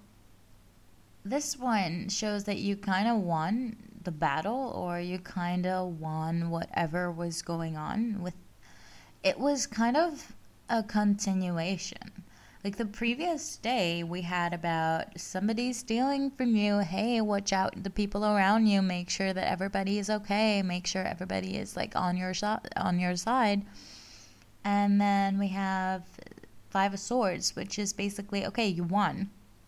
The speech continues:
But it's a kind of a hollow victory because you don't feel that winning s-, sensation. You don't feel like you've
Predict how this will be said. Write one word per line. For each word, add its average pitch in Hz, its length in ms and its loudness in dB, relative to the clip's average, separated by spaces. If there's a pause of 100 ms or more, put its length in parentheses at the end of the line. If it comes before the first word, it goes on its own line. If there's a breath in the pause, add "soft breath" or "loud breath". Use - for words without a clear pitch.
(1160)
But 202 160 6
it's - 160 -6
a 220 80 -6
kind 202 300 2
of 196 100 2
a 190 60 2
hollow 202 640 2
victory 220 600 -2 (560 loud breath)
because 202 220 -2
you 214 60 0
don't 190 400 4
feel 190 580 2
that 175 580 -4 (880)
winning 190 460 4
s-, 185 320 -8 (120)
sensation. 185 800 -2
You 196 100 -4
don't 185 220 -4
feel 190 180 0
like 180 280 -6
you've 180 180 -6